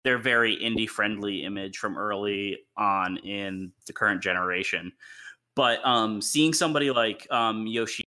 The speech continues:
moving into that role is, is really exciting. Um, <laughs> I, I, I think, um, he's somebody with a lot of knowledge and expertise to offer those studios. And also, like, if you followed him on Twitter and stuff,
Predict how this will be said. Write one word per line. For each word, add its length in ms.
moving 400
into 260
that 260
role 500
is, 720
is 100
really 240
exciting. 560
Um, 380
<laughs> 20
I, 540
I, 60
I 60
think, 440
um, 520
he's 140
somebody 260
with 80
a 20
lot 260
of 320
knowledge 400
and 100
expertise 560
to 80
offer 320
those 260
studios. 640
And 140
also, 400
like, 260
if 100
you 140
followed 460
him 140
on 120
Twitter 300
and 120
stuff, 360